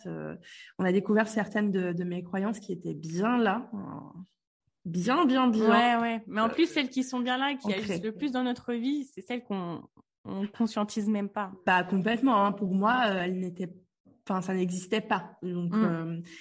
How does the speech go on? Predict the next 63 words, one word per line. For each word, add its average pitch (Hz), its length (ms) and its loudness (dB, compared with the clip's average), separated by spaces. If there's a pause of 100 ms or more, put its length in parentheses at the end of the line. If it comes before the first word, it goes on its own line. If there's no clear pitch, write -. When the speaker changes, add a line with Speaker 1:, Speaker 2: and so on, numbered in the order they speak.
(120)
Speaker 1:
c'est - 140 0
même 226 100 4
pas 254 140 2
des 240 100 0
pensées. 233 320 -4
Tu - 80 -8
vois, 349 80 -4
c'est 330 160 -6
pas 285 100 -6
comme 254 200 -4
si 294 260 -6
je 285 60 -2
me 247 60 -2
suis, - 260 -10
je 202 100 -6
me 220 80 -2
levais 220 300 -2
le 220 40 -4
matin 214 440 -4
ou 214 100 -6
de 202 100 -6
temps 208 260 -10
en 202 100 -8
temps 240 320 -4
en 202 80 -4
me 202 80 -2
disant, 202 560 -4
euh, « 180 80 -2 (380)
Bah, 208 420 -2
ouais, 208 220 -2
mais 294 120 -4
non, 220 160 -6
mais 269 120 -2
pour 196 180 -12
moi, 196 160 -6
l'argent, 202 480 -6
euh, 202 80 -6
ça 190 140 -8
représente 180 360 -8
ci 175 240 -4
ou 220 60 0
ça 202 100 0
représente 175 400 -2
ça. » 226 100 -2
Tu - 60 -12
vois, 269 140 0
j'y 226 200 -4
pense 208 260 -8
pas 320 200 -2
spécialement. 240 920 -2
Donc, 180 260 -2 (320)
forcément, 233 460 -2
c'est - 80 -8
pas 196 100 0
du 185 100 -2
tout 208 140 -4
conscient. 196 480 -4 (380)
Donc, 196 80 -2
j'ai 190 100 0
pu 190 140 -6
conscientiser 302 640 -2
avec 185 220 0
toi, - 360 -8